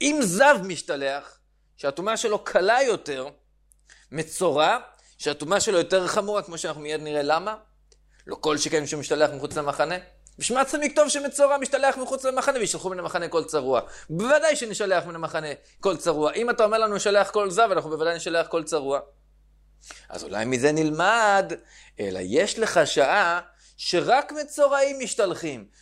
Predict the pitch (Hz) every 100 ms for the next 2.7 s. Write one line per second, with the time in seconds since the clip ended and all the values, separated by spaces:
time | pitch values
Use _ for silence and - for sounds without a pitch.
0 | _ 101 131 208 240 165 170 160 131 185
1 | 247 233 180 - 180 185 196 190 180 180
2 | 196 175 - 180 156 156 147